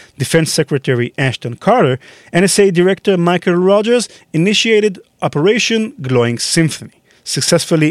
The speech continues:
infiltrating isis propaganda machine by penetrating their servers, accessing and then changing login passwords, and deleting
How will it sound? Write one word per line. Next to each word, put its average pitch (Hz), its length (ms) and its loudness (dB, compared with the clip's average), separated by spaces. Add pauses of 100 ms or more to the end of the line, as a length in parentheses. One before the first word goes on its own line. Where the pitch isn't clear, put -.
infiltrating 135 720 -2
isis 120 360 -4
propaganda 196 600 -2
machine 214 460 0 (300)
by 117 200 0
penetrating 165 760 -2
their 101 160 -6
servers, 220 580 2 (340)
accessing 233 720 -2
and 113 180 -8
then 131 220 0
changing 131 600 -2
login 113 500 -4
passwords, 196 560 0 (320)
and 131 300 -2
deleting 156 480 2